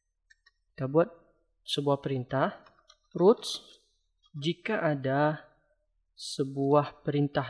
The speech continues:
get yang mana metodenya get yang mana mengarahkan ke controller anggota, fung-, metodenya hapus, kemudian dia ngetikkan parameter apapun itu,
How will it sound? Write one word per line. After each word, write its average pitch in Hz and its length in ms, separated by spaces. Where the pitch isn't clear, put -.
get 123 320
yang 147 200
mana 170 720
metodenya 147 440
get 147 320
yang 147 160
mana 151 200
mengarahkan 151 680
ke 139 160
controller 160 440
anggota, 131 520
fung-, 143 280
metodenya 143 560
hapus, 139 640
kemudian 156 800
dia 139 160
ngetikkan 143 480
parameter 151 720
apapun 135 440
itu, 143 320